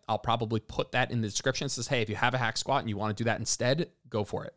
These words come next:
Excellent. Next question is, "What if we have some of the equipment and not all? Will you provide swaps?" So unfortunately, I will not be providing swaps in most cases,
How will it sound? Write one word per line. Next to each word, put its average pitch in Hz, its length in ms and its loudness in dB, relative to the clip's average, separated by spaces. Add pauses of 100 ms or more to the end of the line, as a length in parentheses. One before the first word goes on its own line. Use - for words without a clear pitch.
(1160)
Excellent. - 600 -4
Next 135 460 -2 (140)
question 139 460 2
is, 117 360 2
"What 120 300 4
if 254 140 0
we 220 120 2
have 185 180 -2
some 160 340 6
of 190 120 4
the 135 100 6
equipment 120 480 -2
and 110 160 2
not 120 240 2
all? 120 420 6
Will 143 240 6
you 147 160 4
provide 104 420 0
swaps?" - 600 2 (1000)
So 165 200 6
unfortunately, 196 500 6
I 170 120 8
will 165 180 4
not 143 240 4
be 135 100 4
providing 123 600 2
swaps 123 420 2
in 190 240 8
most 143 340 8
cases, 104 480 -2